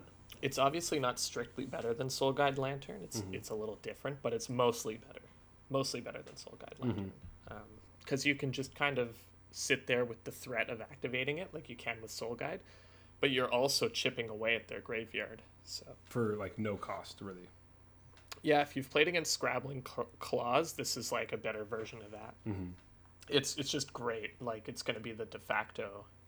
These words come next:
Speaker 1: graveyard hate, especially for decks that, uh, like, the big difference between this and Soul Guide Lantern is Soul Guide Lantern will go in decks that care about the graveyard themselves.
Speaker 2: Yeah.
Speaker 1: 'Cause it doesn't exile their own graveyard, whereas this exiles both. But anytime you don't care about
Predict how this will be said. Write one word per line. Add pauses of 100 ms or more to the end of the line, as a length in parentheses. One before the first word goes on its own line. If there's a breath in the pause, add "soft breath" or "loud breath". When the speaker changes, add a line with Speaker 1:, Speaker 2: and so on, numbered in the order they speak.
(240)
Speaker 1:
graveyard
hate,
especially
for
decks
that,
uh, (500 loud breath)
like,
the
big
difference
between
this
and
Soul
Guide
Lantern
is
Soul
Guide
Lantern
will
go
in
decks
that (340)
care
about
the
graveyard
themselves.
Speaker 2:
Yeah. (180)
Speaker 1:
'Cause
it
doesn't
exile
their
own
graveyard,
whereas
this
exiles
both. (500 loud breath)
But
anytime
you
don't
care
about